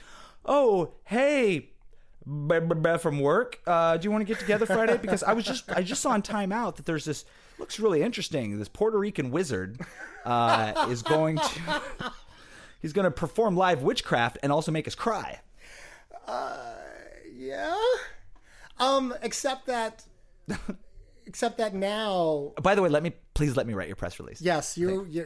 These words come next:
Speaker 2: you've al-, you've already written it. I'm
Speaker 1: I
Speaker 2: just
Speaker 1: just
Speaker 2: gonna,
Speaker 1: did.
Speaker 2: I'm just gonna re-, just gonna, uh, <laughs> transcribe this podcast.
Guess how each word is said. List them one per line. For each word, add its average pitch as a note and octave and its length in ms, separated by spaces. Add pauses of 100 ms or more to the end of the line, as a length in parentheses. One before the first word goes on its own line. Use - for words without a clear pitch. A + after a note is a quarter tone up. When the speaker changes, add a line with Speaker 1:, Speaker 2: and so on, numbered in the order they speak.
Speaker 2:
you've D3+ 140
al-, F#3+ 80
you've F3 180
already A3 200
written F3 280
it. A#2+ 100
I'm A#2 100
Speaker 1:
I - 20
Speaker 2:
just G#2+ 80
Speaker 1:
just C#3+ 120
Speaker 2:
gonna, C#3 200
Speaker 1:
did. F2+ 180
Speaker 2:
I'm E3 60
just E3 140
gonna E3+ 120
re-, D#3+ 240
just D#3 140
gonna, D#3 140
uh, - 840
<laughs> - 160
transcribe E3 760
this D#3 120
podcast. - 540